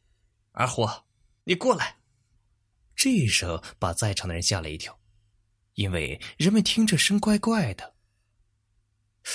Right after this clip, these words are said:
为啥呀？因为小梅发出的不是平常那种女人的声音，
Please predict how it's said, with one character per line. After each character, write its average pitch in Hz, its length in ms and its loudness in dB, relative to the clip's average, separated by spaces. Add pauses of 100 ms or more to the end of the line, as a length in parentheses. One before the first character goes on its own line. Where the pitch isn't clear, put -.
(600)
为 95 160 -2
啥 71 160 0
呀？ - 180 -14 (880)
因 254 160 6
为 254 100 6
小 127 340 6
梅 131 140 4
发 196 260 0
出 214 160 0
的 - 100 0
不 - 180 -2
是 185 140 4
平 147 260 2
常 180 200 2
那 214 100 4
种 - 200 -2
女 117 120 4
人 80 240 -4
的 95 80 0
声 - 220 0
音， - 200 -12